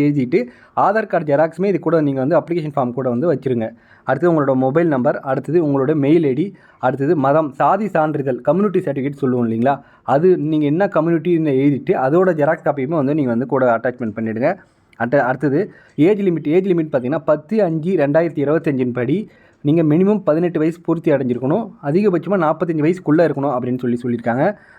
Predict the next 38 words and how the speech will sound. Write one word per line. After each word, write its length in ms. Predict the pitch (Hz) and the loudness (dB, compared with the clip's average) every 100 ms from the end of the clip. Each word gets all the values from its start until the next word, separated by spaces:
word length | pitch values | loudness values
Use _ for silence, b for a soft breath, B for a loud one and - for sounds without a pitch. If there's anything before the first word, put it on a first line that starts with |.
| - | -4
அடுத்தது 240 | 131 147 185 185 | -2 2 0 2
கல்வி 200 | 202 185 190 | 0 0 -2
தகுதி, 220 | 151 147 135 | -2 0 0
உங்களோட 240 | 139 143 175 | 2 2 2
எஜுகேஷன் 420 | 156 185 196 185 160 | 0 0 -2 -2 -2
குவாலிஃபிகேஷன் 520 | 147 170 165 147 143 | 0 0 -4 -8 -4
வந்து 140 | 131 156 | -2 0
நீங்க 140 | 151 135 127 | 0 0 0
பி 80 | 151 | 2
இ 20 | 147 139 | 4 4
ஆ, 40 | 139 139 | 2 2
பிட்-, 240 | 147 147 b b b b 127 | -2 -2 b b b b 0
ஆர் 140 | 139 143 | 0 0
பிடெக்கா, 440 | 147 151 143 147 143 143 | -2 -2 -2 2 0 0
டென்த்தா, 340 | 143 147 151 151 | -2 0 2 0
டுவெல்த்தான்ற 440 | 143 135 135 147 127 | 0 -2 0 0 0
டீட்டெயில்ஸ் 300 | 139 147 143 120 | -4 -4 -4 -2
வந்து 160 | 139 135 | 0 2
எழுதுங்க. 260 | 120 117 180 - _ _ _ _ _ _ | 2 0 -2 -6 _ _ _ _ _ _
அடிஷனலா 440 | - 139 185 180 214 | -2 -2 0 0 0
உங்களுக்கு 220 | 196 160 | 0 0
ஏதாவது 180 | 151 175 | 2 2
வந்து 160 | 156 160 | 0 -2
குவாலிஃபிகேஷன் 460 | 156 170 165 147 143 | 0 -2 -2 -4 -4
இருக்குன்ற 320 | 135 165 151 127 | -4 -2 -2 -2
பட்சத்தில் 360 | 123 131 185 226 B B B B - | -4 -2 -2 -2 B B B B 0
இங்க 100 | 202 175 | 2 2
வந்து 140 | 196 | 2
நீங்க 120 | 196 147 | 0 0
வந்து 120 | 165 | 0
ஃபில் 180 | - 143 | 0 0
பண்ணிக்கங்க. 400 | 143 127 110 120 190 147 | 0 0 0 0 -2 -2
அடுத்தது 280 | 143 156 165 190 - | -2 2 0 0 -2
கான்டாக்ட் 360 | 165 190 - 160 | 0 0 -2 -2
சர்டிஃபிகேட் 380 | 143 143 147 147 | -2 -2 0 0
அப்படின்னு 240 | 131 131 | 0 -2
சொல்லிட்டு 240 | 131 123 175 | -2 0 2
உங்களோட 220 | 156 143 | 2 0